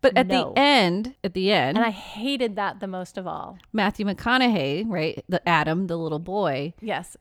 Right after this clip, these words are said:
Speaker 2: Oh, that's
Speaker 1: starts,
Speaker 2: the Kaiser Sose.
Speaker 1: starts
Speaker 2: You
Speaker 1: seeing
Speaker 2: think, you don't think he's Adam until the very
Speaker 1: Yeah,
Speaker 2: end
Speaker 1: at the
Speaker 2: you
Speaker 1: end,
Speaker 2: find out
Speaker 1: yeah.
Speaker 2: he's Adam.
Speaker 1: But he sees, he starts getting lists from God.
Speaker 2: Yeah.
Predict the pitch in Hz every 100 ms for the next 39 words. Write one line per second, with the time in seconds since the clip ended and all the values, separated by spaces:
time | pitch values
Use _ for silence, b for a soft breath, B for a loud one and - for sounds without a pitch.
0 | - 214 226 220 196 233 - 208 202 196
1 | 190 175 - 131 123 - 214 208 214 226
2 | 202 202 196 202 240 226 233 208 202 190
3 | 151 151 151 151 160 170 156 165 160 196
4 | 139 151 160 90 - 151 151 - - -
5 | 156 - 226 - 269 277 285 - 233 185
6 | - 208 254 269 - 180 - 170 165 165
7 | 160 143 - - - 151 143 131 - -
8 | 160 185 170 175 120 95